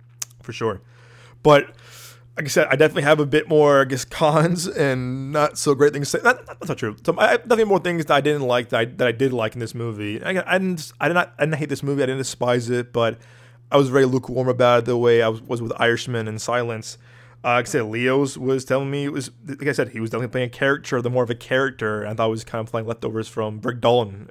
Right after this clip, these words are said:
in that, in Tarantino's movie. And also, too, I, I noticed this, I think in Irishman as well, maybe in Wolf, maybe too, is that the sound design was weird. When they're in the courtroom and certain, like,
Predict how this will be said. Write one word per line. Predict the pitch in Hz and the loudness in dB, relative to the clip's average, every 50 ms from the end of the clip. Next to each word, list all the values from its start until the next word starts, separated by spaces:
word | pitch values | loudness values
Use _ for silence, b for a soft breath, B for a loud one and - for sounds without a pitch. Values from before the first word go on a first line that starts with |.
| - - | -16 -14
in | 120 107 | -12 -8
that, | 107 110 110 - 120 | -8 -8 -8 -8 -10
in | 113 113 | -12 -10
Tarantino's | - - 113 113 113 - 131 127 117 | -10 -10 -10 -8 -8 -8 -8 -8 -8
movie. | 107 104 101 98 101 95 92 B B B B B B B B B B B B B - _ _ - | -8 -10 -10 -10 -12 -14 -16 B B B B B B B B B B B B B -20 _ _ -2
And | 226 277 | 0 2
also, | 320 302 - 320 240 | 2 2 2 -2 -2
too, | 185 - 285 233 175 - - - - | -2 0 0 0 0 -2 -6 -16 -16
I, | - - - - - - | -8 -6 -6 -6 -2 0
I | 240 277 | 2 2
noticed | 330 349 294 - | 4 2 2 2
this, | 320 277 - | 0 0 0
I | - | -2
think | 175 214 190 | -2 0 0
in | 160 | 0
Irishman | 147 139 147 175 185 185 - - 143 135 123 | 0 0 0 0 0 0 -2 -4 -4 -4 -4
as | 117 117 | -4 -6
well, | 110 113 117 160 180 175 156 135 127 | -8 -10 -6 -4 0 2 2 2 2
maybe | 170 214 359 | 0 0 -2
in | 320 165 135 | -2 -2 0
Wolf, | 120 127 127 117 - - - | 2 2 2 2 0 -6 -12
maybe | - 131 127 117 120 | -10 -8 -6 -6 -8
too, | 117 - 139 120 107 101 98 b b b b b b b b b b - | -8 -6 -4 -4 -4 -4 -8 b b b b b b b b b b -10
is | 139 135 135 | -8 -4 0
that | 135 127 123 123 117 - - b b b b b b b b b _ - | 2 2 2 2 0 -2 -8 b b b b b b b b b _ -2
the | 175 175 | 0 0
sound | - - - - - 453 | 0 0 0 2 2 4
design | 440 359 151 165 139 135 120 | 4 4 4 2 0 -2 -4
was | 107 104 110 | -6 -6 -8
weird. | 113 110 107 110 131 220 233 147 110 104 101 110 b b b b b b - - - - - - - - - 180 160 | -10 -10 -8 -6 -4 -2 0 0 0 -2 -6 -10 b b b b b b -20 -20 -20 -20 -20 -20 -20 -20 -16 -8 2
When | 190 196 226 | 4 4 6
they're | 254 330 381 | 6 4 2
in | |
the | 185 - | 0 -2
courtroom | - - - - 175 190 - 196 214 208 175 | -2 -4 -2 0 0 2 2 0 0 2 0
and | 151 127 | -2 -2
certain, | - - 180 180 185 170 170 | -2 -2 -2 0 0 0 0
like, | 156 139 131 | 0 0 -2